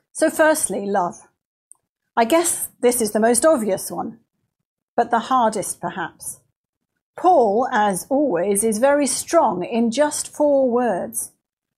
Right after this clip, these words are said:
Verse nine says, "Love must be sincere." What is sin-, sincere love? Paul's most famous description of love is found in one Corinthians thirteen, read at most weddings.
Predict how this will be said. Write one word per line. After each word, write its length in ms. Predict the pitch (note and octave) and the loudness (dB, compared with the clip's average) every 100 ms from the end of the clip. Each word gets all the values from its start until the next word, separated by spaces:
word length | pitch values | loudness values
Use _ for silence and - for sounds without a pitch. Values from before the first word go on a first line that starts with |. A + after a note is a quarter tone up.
| _ | _
Verse 260 | C4 C#4 C4+ | 2 2 2
nine 380 | C4 C4+ C4+ C4 | 2 4 2 -2
says, 500 | - F#3 F3 F#3+ - _ | 0 0 0 -4 -10 _
"Love 420 | A3+ A3 B3+ A#3 A#3+ | 0 4 4 2 -4
must 360 | G#3 - - | -4 -4 -6
be 220 | A3+ A3+ | -4 -2
sincere." 720 | G#3 - A#3 A3 E3+ D3+ - - _ _ _ _ _ _ _ _ _ _ _ | -2 -4 -4 -4 -6 -8 -10 -18 _ _ _ _ _ _ _ _ _ _ _
What 280 | A3+ D4+ A#4 - | 0 0 0 -4
is 180 | B3 | -6
sin-, 320 | - B3+ A#3+ - | -4 -4 -6 -8
sincere 640 | - B3+ B3+ - C4+ C#4 | -2 0 0 -2 0 0
love? 440 | C4+ D#4+ C4 - - _ _ _ _ _ _ _ _ _ _ - | 0 -2 -4 -8 -20 _ _ _ _ _ _ _ _ _ _ 0
Paul's 240 | E4+ D4+ | 2 2
most 300 | C4+ A#3+ - | 2 0 0
famous 420 | C#4+ F#4 E4+ A3 | 2 2 2 0
description 580 | - F3+ - F#3 - F3 | -4 -8 -6 -8 -8 -8
of 100 | F3+ | -6
love 300 | F3+ F3+ A3+ | -2 -2 -2
is 160 | A3+ A3+ | -4 -2
found 300 | B3+ B3 B3+ | 0 2 2
in 120 | B3+ | 2
one 220 | B3+ C4+ | 2 2
Corinthians 640 | C4 C4 F#3+ E3 A3+ B3+ | 0 -2 -2 -4 -4 -4
thirteen, 640 | - D#3 - - D4+ G3+ F#3 | -6 -6 -6 -4 -4 -2 0
read 180 | G#3 A3 | 2 2
at 140 | B3+ | 0
most 280 | A3+ A3+ - | 0 0 2
weddings. 540 | D#4 C4 F3 F#3 - | 2 2 -4 -8 -14